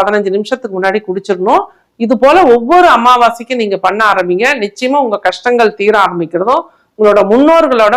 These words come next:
பரிபூர்ணமான ஆசீர்வாதம் உங்களுக்கு கிடைக்கிறதும் நீங்க பார்க்க முடியும். அதாவது அமாவாசை அன்னைக்கு இரவு ஒரு இளநீர் வாங்கி அந்த இளநீரை ஓப்பன் பண்ணிட்டு அதுக்குள்ள டைமண்ட் கல்கண்டு கொஞ்சம் போட்டு அதுல வந்து நீங்க ஒரு தர்ப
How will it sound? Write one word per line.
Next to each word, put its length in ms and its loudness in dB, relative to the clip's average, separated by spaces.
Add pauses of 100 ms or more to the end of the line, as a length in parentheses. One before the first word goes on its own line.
(120)
பரிபூர்ணமான 600 0
ஆசீர்வாதம் 680 2
உங்களுக்கு 340 -2
கிடைக்கிறதும் 440 -4
நீங்க 120 -6
பார்க்க 320 -2
முடியும். 420 -2 (340)
அதாவது 280 2
அமாவாசை 680 2
அன்னைக்கு 360 -6
இரவு 580 0
ஒரு 180 0
இளநீர் 520 2
வாங்கி 400 -2
அந்த 200 0
இளநீரை 480 2
ஓப்பன் 340 0
பண்ணிட்டு 640 0 (280)
அதுக்குள்ள 560 0
டைமண்ட் 360 0
கல்கண்டு 480 -2
கொஞ்சம் 380 -4
போட்டு 560 -2 (280)
அதுல 440 2
வந்து 380 0
நீங்க 180 0
ஒரு 140 0
தர்ப 280 0